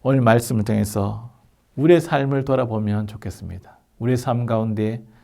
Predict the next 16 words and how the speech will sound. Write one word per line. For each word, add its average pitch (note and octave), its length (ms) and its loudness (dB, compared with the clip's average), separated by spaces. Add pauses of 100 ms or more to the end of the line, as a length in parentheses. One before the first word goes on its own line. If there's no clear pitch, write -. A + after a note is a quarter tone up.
정말 F3+ 400 -4
대수롭지 - 640 0
않은 A2 380 -2
작은 C#3 420 -4
나쁜 B2 380 -2
습관, B2 540 -6 (380)
그리고 A2 260 -6
작은 A#2 540 -4 (200)
죄악들, F2+ 560 -8 (480)
이 D#3+ 80 -4
모든 - 400 -6
것들을 A2+ 560 0 (500)
우리가 F2 340 -6
하나님 B2+ 420 0
앞에서 A#2+ 440 -2
깨닫고 A2 640 -2